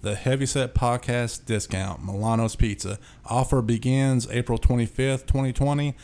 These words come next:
and ends May twenty-fifth. You guys check it out. Let 'em know how much you enjoy it. Chris,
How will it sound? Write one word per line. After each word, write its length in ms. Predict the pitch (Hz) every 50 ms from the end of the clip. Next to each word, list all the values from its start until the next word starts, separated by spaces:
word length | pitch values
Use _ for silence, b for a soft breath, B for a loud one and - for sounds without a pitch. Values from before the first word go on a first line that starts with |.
| B B B B
and 180 | 104 104 101 -
ends 380 | 110 120 123 127 123 120 107 113
May 300 | 113 110 113 117 113 107
twenty-fifth. 840 | - - 101 98 98 98 - - 98 98 87 85 98 - - -
You 100 | 104 104
guys 280 | 113 127 120 117 107 -
check 280 | - - 123 117 - 120
it 60 | 110
out. 320 | 107 98 95 90 82 - -
Let 160 | - 107 123
'em 100 | 131 135
know 220 | 131 135 135 135 127
how 140 | 120 127 123
much 240 | 127 123 - -
you 80 | 127 123
enjoy 400 | 120 117 107 110 104 92 90 87
it. 100 | - - - B B B B B B B B B B B B -
Chris, 480 | - 151 156 151 147 143 - - -